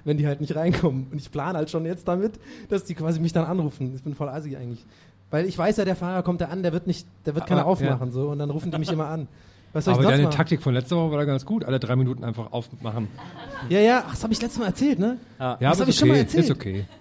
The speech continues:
Speaker 1: Ja, okay, aber das ist was mich beschäftigt in meinem
Speaker 3: Nee, du hast
Speaker 1: Leben,
Speaker 3: nur erzählt,
Speaker 1: äh,
Speaker 3: dass
Speaker 1: deswegen
Speaker 3: du,
Speaker 1: das
Speaker 3: also deine letzte Taktik war einfach, alle drei Minuten auf den Türöffner
Speaker 1: Ja, aber
Speaker 3: zu
Speaker 1: das ist
Speaker 3: drücken,
Speaker 1: voll anstrengend.
Speaker 3: weil der dann zufällig da sein
Speaker 1: <laughs> Ja, das
Speaker 3: könnte.
Speaker 1: hab ich einmal gemacht, aber dann nie wieder, das ist ja voll anstrengend, so.
Speaker 3: <laughs> Vielleicht so, es gibt doch diese,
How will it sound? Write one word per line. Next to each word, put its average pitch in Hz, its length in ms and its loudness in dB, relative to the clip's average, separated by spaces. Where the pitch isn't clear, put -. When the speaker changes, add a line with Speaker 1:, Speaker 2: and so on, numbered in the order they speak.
Speaker 1:
Ja, 247 100 2
okay, 302 160 0
aber 233 80 2
das 220 100 4
ist 269 80 -2
was 269 140 -6
mich 254 140 -8
beschäftigt 262 420 -6
in 269 60 -2
meinem 254 100 -2
Speaker 3:
Nee, 240 120 4
du 214 100 6
hast 208 80 4
Speaker 1:
Leben, 240 100 0
Speaker 3:
nur 240 80 6
erzählt, 220 240 6
Speaker 1:
äh, 220 40 4
Speaker 3:
dass 202 160 4
Speaker 1:
deswegen 196 380 8
Speaker 3:
du, 254 60 4
Speaker 1:
das 214 100 6
Speaker 3:
also 170 160 6
deine 185 200 6
letzte 208 240 2
Taktik 220 280 2
war 196 100 4
einfach, 180 220 0
alle 196 180 2
drei 190 180 2
Minuten 190 340 0
auf 165 120 0
den 165 100 -8
Türöffner 214 240 2
Speaker 1:
Ja, 240 80 6
aber 262 140 4
Speaker 3:
zu - 40 6
Speaker 1:
das 262 80 6
ist - 60 4
Speaker 3:
drücken, 160 200 6
Speaker 1:
voll 262 120 8
anstrengend. 240 580 6
Speaker 3:
weil 160 140 8
der 180 100 4
dann 185 180 8
zufällig 196 520 6
da 202 180 6
sein 220 120 6
Speaker 1:
<laughs> - 20 8
Ja, 240 40 8
das 269 100 6
Speaker 3:
könnte. - 100 4
Speaker 1:
hab 269 80 8
ich 196 120 4
einmal 220 360 2
gemacht, 196 300 -2
aber 151 160 2
dann 160 120 6
nie 165 140 4
wieder, 151 240 0
das 120 120 -2
ist - 40 -8
ja 131 80 -4
voll 135 160 -8
anstrengend, 117 420 -10
so. 101 200 -12
Speaker 3:
<laughs> 214 580 -2
Vielleicht 170 260 2
so, 190 60 -2
es 170 120 -6
gibt 202 140 -4
doch 196 60 -2
diese, 165 320 0